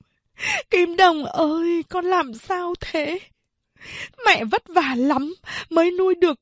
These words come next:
con khôn lớn như thế này. Ngờ đâu con lại nên nông nỗi này, con ơi. Kim Đồng của mẹ ơi. Mắt mẹ mọng nước, Kim Đồng trông thấy Natasha nhảy múa trong đó,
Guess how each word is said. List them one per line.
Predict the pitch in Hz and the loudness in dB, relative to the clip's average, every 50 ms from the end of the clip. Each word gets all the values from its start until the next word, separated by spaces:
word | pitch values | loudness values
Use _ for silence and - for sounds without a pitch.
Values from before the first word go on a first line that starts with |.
| _ | _
con | - 359 349 359 359 359 | -4 -4 -2 -2 -4 -8
khôn | - - - 381 370 349 | -10 -2 0 0 0 2
lớn | 359 349 320 294 294 302 330 381 403 | 2 4 6 6 6 4 2 -2 0
như | 381 381 | 0 0
thế | - 349 370 | 0 0 -6
này. | 381 370 370 349 320 285 285 - _ _ _ _ _ _ _ _ _ - - - - - - - | -4 -4 -6 -6 -6 -8 -10 -14 _ _ _ _ _ _ _ _ _ -20 -20 -20 -20 -20 -14 -6
Ngờ | 359 370 359 339 330 311 | 2 4 6 6 6 4
đâu | 247 254 359 370 381 392 381 _ _ _ - - - - _ - | 2 0 -2 0 0 -4 -6 _ _ _ -18 -16 -16 -16 _ -2
con | - 440 415 | 0 0 2
lại | 403 415 415 - - | 2 2 0 0 0
nên | 294 294 320 359 381 381 370 370 | -4 -8 -6 -4 -4 -4 -4 -2
nông | 403 403 392 392 | -4 -2 -2 -2
nỗi | 381 349 - 370 392 415 | -2 -2 -2 -2 -2 -2
này, | 415 392 381 349 320 302 277 262 _ _ - | -2 -4 -2 -2 -2 -4 -6 -8 _ _ 0
con | - 359 359 370 359 | 2 2 2 2 0
ơi. | - 381 349 339 349 359 349 359 370 339 311 285 _ _ _ _ _ _ - | -2 -2 -2 -2 -2 -2 -2 0 -2 -2 -2 -6 _ _ _ _ _ _ 4
Kim | 359 359 339 311 302 269 | 8 8 8 8 6 0
Đồng | 294 254 233 240 | 0 0 0 -2
của | - - 269 196 | -2 0 0 0
mẹ | 175 214 254 233 - - | 0 0 -2 -2 -2 -4
ơi. | - - 294 302 330 330 349 339 320 285 254 - _ _ _ _ _ _ _ _ _ _ _ _ _ _ _ _ _ _ _ _ - | -6 -6 -6 -4 -4 -6 -4 -4 -4 -4 -6 -10 _ _ _ _ _ _ _ _ _ _ _ _ _ _ _ _ _ _ _ _ -4
Mắt | 190 214 269 - - | -2 0 0 -2 -2
mẹ | 254 220 220 185 - - | -2 -2 -2 -2 -4 -6
mọng | 170 160 190 196 - - 190 170 180 | -4 -2 -2 -2 -2 -2 0 2 2
nước, | 208 254 320 - _ _ _ _ _ _ _ _ _ _ - | 2 2 0 -2 _ _ _ _ _ _ _ _ _ _ 2
Kim | - 311 277 240 | 2 4 6 6
Đồng | - 214 175 160 | 6 6 6 2
trông | - - 254 254 240 - | -2 -4 -4 -4 -4 -6
thấy | - 208 196 190 214 269 339 - - - - | -6 -4 -2 -2 -2 -2 -4 -6 -14 -16 -4
Natasha | - 233 240 - - 247 240 - - - 247 233 240 240 226 | -2 -2 -2 -2 -4 -8 -8 -8 -10 -12 -12 -12 -12 -12 -6
nhảy | 214 214 226 190 160 143 | 0 2 2 2 2 0
múa | 151 160 170 208 | -2 -2 -2 -2
trong | - - 233 233 202 | -4 -6 -8 -6 -4
đó, | 180 170 156 165 185 240 | -4 -4 -6 -8 -12 -16